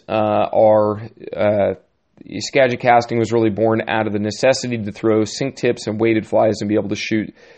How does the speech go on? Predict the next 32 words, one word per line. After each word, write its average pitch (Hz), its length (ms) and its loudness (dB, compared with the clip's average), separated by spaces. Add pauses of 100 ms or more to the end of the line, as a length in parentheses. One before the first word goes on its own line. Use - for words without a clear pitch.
semi-great 120 800 2
distance. - 520 -10 (140)
Um, 101 400 -4
they're 135 300 0
not 123 200 4
really 107 280 2
a 101 40 0
distance. 101 760 -6
They're 127 120 -2
not 107 220 0
built 107 320 0
just - 260 -8
for 104 140 -10
distance. 98 480 -10
That's 101 180 -6
not 107 160 -2
really 107 160 -2
what 101 200 -4
they 95 60 -4
are. 90 320 0 (440)
They're 135 140 2
more 135 220 4
of 117 80 2
a 117 40 2
delivery 113 420 2
mechanism 104 560 -2
for 104 140 -8
sink 104 260 -6
tips 107 320 -2
and 107 100 -8
heavy 110 220 -4
flies 104 440 -2